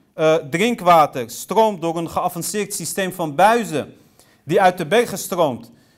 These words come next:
Stroomt zo in alle publieke, eh, en openbare ruimtes, zoals scholen, eh, eh, moskeeën,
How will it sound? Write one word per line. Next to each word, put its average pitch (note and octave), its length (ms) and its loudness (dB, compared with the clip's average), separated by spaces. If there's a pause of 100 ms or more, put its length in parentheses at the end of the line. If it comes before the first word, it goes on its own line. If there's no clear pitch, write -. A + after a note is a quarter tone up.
Stroomt A3 480 0
zo A#3 240 2
in F#3+ 260 -6
alle G#3 240 2
publieke, G3 560 -4 (240)
eh, E3+ 200 -2
en E3 160 0
openbare E3+ 580 4
ruimtes, F#3 440 -2
zoals D3 280 -6
scholen, F3+ 640 0 (320)
eh, C#3+ 440 2
eh, C3 80 -2
moskeeën, D#3+ 760 0